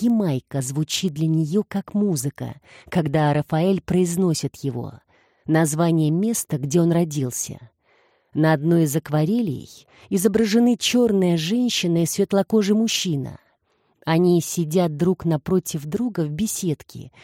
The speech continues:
увитой пышными лозами тропического винограда. На другой чёрный мальчик протягивает мужчине в треуголке миску —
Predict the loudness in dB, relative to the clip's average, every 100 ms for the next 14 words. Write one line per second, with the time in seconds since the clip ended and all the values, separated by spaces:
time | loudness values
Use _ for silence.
0 | -20 -4 0 0 0 -2 -2 -4 -4 -2
1 | 0 0 2 0 -2 -2 -2 0 -2 -2
2 | -4 -4 -6 -4 -2 0 0 0 0 -2
3 | -4 -12 -16 _ _ _ _ _ _ _
4 | _ 2 4 4 2 0 0 -4 -4 -10
5 | -20 _ _ _ _ 0 2 2 2 2
6 | 2 -2 -4 -6 -2 0 0 0 -2 0
7 | -2 -2 0 -2 -2 -4 -2 0 0 0
8 | -2 0 0 0 -2 -4 -2 0 2 2
9 | -2 -8 -14 -20